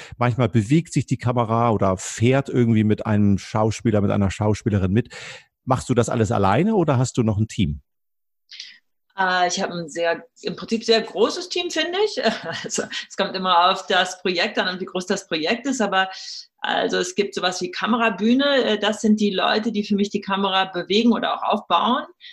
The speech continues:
Speaker 2: Äh, die stellen die, also auf dem Dolly zum Beispiel, oh, das ist so ein kleines Wägelchen, auf dem die Kamera fahren kann, auch auf Schienen oder auf dem Stativ.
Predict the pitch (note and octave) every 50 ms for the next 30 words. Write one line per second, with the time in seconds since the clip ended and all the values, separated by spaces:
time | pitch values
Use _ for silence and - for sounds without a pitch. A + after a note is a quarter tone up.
0 | - - _ _ - _ G#3 G#3 G3+ G3 F#3+ - - G3 G3+ G3 - - F3+ E3+
1 | - G3 G#3 G3+ F#3+ F#3+ F3 - E3 - C#3+ - - D3+ D3+ - C#3+ D3 F3 G3+
2 | G#3 G3+ - G3+ F#3 F3 E3+ E3+ F#3 - - - F#3 F3 F3 F3 E3 D3+ D3 D#3+
3 | E3+ E3 E3+ E3 D#3+ D#3+ - - - D#3 D#3 D3+ D3+ D3+ - - - - D#3 D3+
4 | D#3 D#3 D3+ - _ _ _ _ - - E3 D#3+ E3+ D3+ - E3+ F3 G#3 G#3+ G#3+
5 | G#3 - G3 F3+ F#3 F#3 - F3+ F3+ F3 E3+ - F3+ F3 F3 E3 D#3+ - - E3+
6 | E3+ G3+ G#3 G3+ G3 - - - C#3+ - - - G3 G#3+ G#3+ G#3+ G#3+ G#3+ G#3 A#3
7 | E3 F3 E3 D#3 D#3+ D#3+ - - - - D3+ - - E3+ E3+ - - D4+ E4+ E4+
8 | D#4+ E4 -